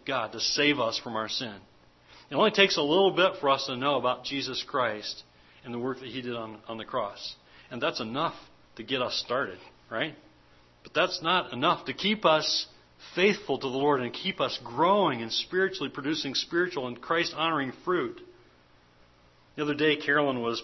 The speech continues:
pointing at letters in the alphabet with Josiah. He's, he's four. Um, I don't know. I'm not a, a teacher,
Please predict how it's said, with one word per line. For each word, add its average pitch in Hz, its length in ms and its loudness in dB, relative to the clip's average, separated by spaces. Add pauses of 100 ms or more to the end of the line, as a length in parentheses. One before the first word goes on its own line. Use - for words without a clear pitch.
pointing 147 320 2
at 113 120 -6
letters 123 560 4 (100)
in 117 160 -2
the 113 100 0
alphabet 117 560 4
with 110 200 -6
Josiah. 120 560 0
He's, 120 420 -6
he's 127 200 -10 (140)
four. 107 380 -4 (760)
Um, 117 240 -10
I 127 60 -10
don't 147 200 -8
know. 135 220 -2
I'm 131 160 -2
not 123 260 -2
a, - 420 -18
a 98 40 -16
teacher, 101 600 -10